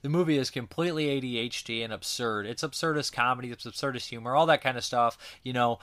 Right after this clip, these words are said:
and it just jumps around between all these random characters saying random ridiculous things. There's a lot of, you know, just nonstop talking and rambling and weirdness and goofiness. Um, the acting, you know, it is what it is. It's just completely bonkers. A couple of people do shine.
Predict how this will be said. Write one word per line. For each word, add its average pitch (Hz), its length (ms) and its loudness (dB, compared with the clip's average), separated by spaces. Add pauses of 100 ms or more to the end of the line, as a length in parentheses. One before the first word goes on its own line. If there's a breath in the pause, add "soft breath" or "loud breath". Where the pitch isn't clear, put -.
(140 loud breath)
and 135 120 2
it 131 60 0
just 139 180 -4
jumps 151 300 0
around 143 180 4
between 131 280 -4
all 139 180 8
these 139 240 0
random 123 540 0
characters 127 400 -2
saying 113 280 -4
random 131 460 -2
ridiculous 120 580 -4
things. 113 300 -8
There's 107 160 -8
a 110 60 -6
lot 123 280 4
of, 107 160 -2 (280 loud breath)
you 120 100 -8
know, 110 140 -2
just 110 220 -8
nonstop 123 640 6
talking 123 560 6
and 104 180 -6
rambling 123 600 -2
and 101 180 -10
weirdness 120 640 -4
and 92 160 -10
goofiness. 117 680 -4 (280 loud breath)
Um, 120 300 6
the 135 160 2
acting, 143 420 2
you 131 100 -4
know, 127 280 -2
it 131 200 -2
is 131 240 0
what 123 140 -2
it 120 100 -2
is. 117 280 -2
It's 110 200 -8
just - 220 -6
completely 113 460 -6
bonkers. 110 440 0
A 117 60 -4
couple 143 300 4
of 127 80 -2
people 123 240 -6
do 131 180 -4
shine. 123 460 -2